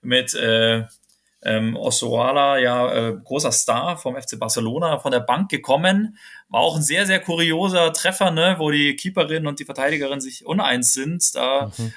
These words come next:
Speaker 1: aber Kennedy, die, äh, Verteidigerin, die da so vielleicht nicht so die perfekte Kommunikation mit ihrer Schlussfrau Arnold hatte, dann eben auch nochmal den Anschlusstreffer macht. Also waren viele Geschichten drin in dieser Partie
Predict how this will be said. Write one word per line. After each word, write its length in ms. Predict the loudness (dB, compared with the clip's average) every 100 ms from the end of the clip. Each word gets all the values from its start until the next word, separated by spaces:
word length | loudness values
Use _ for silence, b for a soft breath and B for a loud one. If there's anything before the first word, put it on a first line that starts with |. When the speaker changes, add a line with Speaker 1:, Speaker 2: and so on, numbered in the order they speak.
| -4
Speaker 1:
aber 200 | -2 0
Kennedy, 680 | 0 -2 0 0 0 -2
die, 240 | -4 -2 0
äh, 160 | 0
Verteidigerin, 580 | -2 -4 -4 -4 -6 -8
die 80 | -10
da 400 | -8 -6 -6 -8
so 220 | -12 -16 _
vielleicht 240 | -18 -16
nicht 140 | -12
so 160 | -12 -12
die 140 | -16
perfekte 340 | -16 -14 -14 -10
Kommunikation 640 | -8 -6 -6 -6 -8 -8
mit 100 | -12 -14
ihrer 340 | -10 -10 -10 b b b
Schlussfrau 520 | -8 -2 -2 0 0 0
Arnold 360 | 0 -2 -4
hatte, 460 | -6 -2 0 0 -4 b b _ -4
dann 220 | 0 0
eben 220 | 0 2
auch 100 | 2
nochmal 240 | 2 2 0
den 100 | 0
Anschlusstreffer 640 | 0 0 0 0 0 2
macht. 260 | 2 0
Also 220 | 0 0 2
waren 220 | 2 2
viele 200 | 0 2
Geschichten 480 | 2 2 0 0 0
drin 360 | 2 2 2
in 60 | 0
dieser 200 | 2 2
Partie 560 | 2 0 0 0 -2